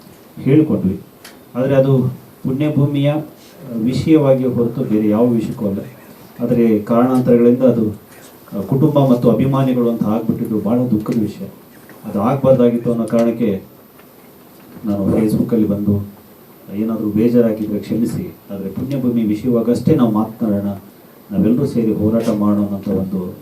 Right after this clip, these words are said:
ನಾ ಅಭಿಪ್ರಾಯವನ್ನ ವ್ಯಕ್ತಪಡಿಸಿದ್ದೆ ಕೂಡ. ಆದಾಗ್ಯೂ ಕೂಡ ಅದು ಕೇವಲ, ಆ, ಅಭಿಮಾನಿ ಮತ್ತು ಕುಟುಂಬದ ಮಟ್ಟದಲ್ಲಿ ಅನ್ನೋಂತಹ ಒಂದು ಚರ್ಚೆಗಳು ಮಾಧ್ಯಮದ ಮುಖಾಂತರ ಶುರುವಾಯಿತು.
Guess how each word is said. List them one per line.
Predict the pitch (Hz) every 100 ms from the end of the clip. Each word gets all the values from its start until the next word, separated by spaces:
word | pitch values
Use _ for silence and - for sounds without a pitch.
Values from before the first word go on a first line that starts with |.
| - - - - -
ನಾ | 95
ಅಭಿಪ್ರಾಯವನ್ನ | 90 80 - 120 117 110 113
ವ್ಯಕ್ತಪಡಿಸಿದ್ದೆ | 101 - - - - - -
ಕೂಡ. | - - - - - - -
ಆದಾಗ್ಯೂ | 104 117 139 143
ಕೂಡ | 143 135 113 - - _ _ _ - 101
ಅದು | 101 98 95 - - -
ಕೇವಲ, | 117 113 107
ಆ, | 101 - - - - - - - - 98 98 101
ಅಭಿಮಾನಿ | 104 113 117 113
ಮತ್ತು | 107 101
ಕುಟುಂಬದ | - - 135 123 107 98 95 - - - - - - - 107
ಮಟ್ಟದಲ್ಲಿ | 113 127 139 131 127
ಅನ್ನೋಂತಹ | 117 113 104 - 107
ಒಂದು | 101 98 92
ಚರ್ಚೆಗಳು | 110 - 139 113 104
ಮಾಧ್ಯಮದ | 90 - 113 104 110 107 101
ಮುಖಾಂತರ | 98 101 95
ಶುರುವಾಯಿತು. | - 117 135 104 90 -